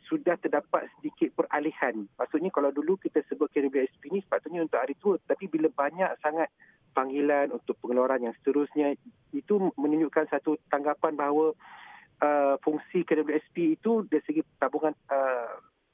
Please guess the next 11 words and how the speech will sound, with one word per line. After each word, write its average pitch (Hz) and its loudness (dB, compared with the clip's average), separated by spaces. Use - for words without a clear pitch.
untuk - 0
simpanan - 2
hari 151 0
tua 156 4
itu 240 0
sedikit - 2
terjejas 123 2
dari 123 -2
segi 135 0
persepsinya 131 0
itu. 117 0